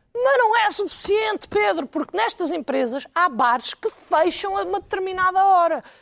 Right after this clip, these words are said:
E a única coisa que sobra são estas vending machines com Lions e Dulce, Dulce Sol, ou não sei o que é. Aquilo há em todas, aquilo é uma praga,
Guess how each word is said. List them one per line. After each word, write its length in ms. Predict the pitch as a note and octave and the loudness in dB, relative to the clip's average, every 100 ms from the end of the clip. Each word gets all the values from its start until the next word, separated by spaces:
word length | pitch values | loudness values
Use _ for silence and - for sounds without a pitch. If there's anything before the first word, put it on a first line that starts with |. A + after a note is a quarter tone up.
| _ | _
E 80 | A#3+ | 0
a 60 | F#4 | 4
única 360 | B4 A#4 - - | 4 2 -2 -4
coisa 260 | D4 A#3 | -4 -4
que 80 | - | -4
sobra 300 | C#4 D#4 E4 | 0 0 0
são 140 | F#4+ F4+ | -4 -4
estas 260 | F4 E4 | -4 -8
vending 300 | D4 F4 E4+ | -8 -8 -8
machines 400 | E4+ D4+ F4 E4 - - - | -8 -8 -6 -6 -10 -20 -4
com 220 | D#4 C#4 | -2 2
Lions 400 | D#4 E4+ D4 B3+ C4+ | 2 2 -2 -2 -2
e 80 | |
Dulce, 320 | B3 D#4+ - D4+ B3+ - _ | -2 -4 -2 -2 -2 -8 _
Dulce 380 | B3 F#4+ - F4 | 0 0 2 -2
Sol, 500 | - - C#4+ F4 C#4 A#3 | -2 2 4 6 6 4
ou 60 | A#3+ | 2
não 120 | F#4+ - | 0 -2
sei 160 | G#4+ | -2
o 40 | - | 0
que 80 | |
é. 120 | G#4 C4 | 0 0
Aquilo 340 | - G4 G4+ | 2 2 4
há 120 | F#4 | 2
em 80 | D4 | 0
todas, 420 | - F#4 G#4+ F#4+ | 0 2 2 2
aquilo 220 | F4+ G4 F#4+ | -2 0 0
é 40 | |
uma 160 | F#4+ - | 2 -2
praga, 380 | - F4+ G4+ | 2 4 4